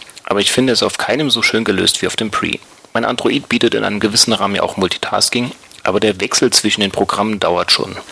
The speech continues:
Mal schnell etwas in einem anderen Programm nachsehen ist schon etwas umständlich und erfordert einiges Rumgetippe. Erst ins Hauptmenü das Programm wechseln, das man we-,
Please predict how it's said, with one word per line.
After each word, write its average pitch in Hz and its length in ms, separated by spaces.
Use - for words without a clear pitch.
Mal 107 140
schnell 117 240
etwas 107 300
in 104 80
einem 98 140
anderen 110 200
Programm 87 360
nachsehen 101 520
ist - 180
schon 101 140
etwas 92 320
umständlich 98 720
und 101 320
erfordert 104 500
einiges 104 480
Rumgetippe. - 540
Erst 92 220
ins - 180
Hauptmenü 98 480
das - 220
Programm 104 380
wechseln, 101 260
das - 200
man 87 140
we-, 104 120